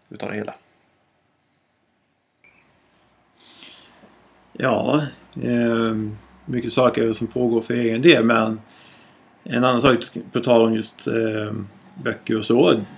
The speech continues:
Speaker 2: Du läser ju någonting med av Henrik Bromander.
Speaker 1: Ja, eh, <laughs>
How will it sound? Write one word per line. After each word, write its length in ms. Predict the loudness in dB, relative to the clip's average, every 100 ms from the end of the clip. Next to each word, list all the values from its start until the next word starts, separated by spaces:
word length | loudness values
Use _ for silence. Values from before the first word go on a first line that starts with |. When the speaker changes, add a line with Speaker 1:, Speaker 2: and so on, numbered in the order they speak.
| -20 -20 -6
Speaker 2:
Du 160 | 0 4
läser 320 | 4 4 2
ju 120 | 4
någonting 380 | 2 0 -2 2
med 220 | 4 4
av 400 | 4 4 2 -2 -6 -20 -14
Henrik 380 | 0 2 2 0
Bromander. 960 | 2 6 8 8 6 4 4 4 0 -4 -10 -12 -18 -12 -4 -2 -4 -14 -18 -18 -18 -20 -20 -20 -20 _ _ -8
Speaker 1:
Ja, 460 | 4 8 8 6 -2 -10
eh, 1000 | -2 0 2 2 2 2 2 2 2 2 2 0 -10 -16 -14
<laughs> 60 | -14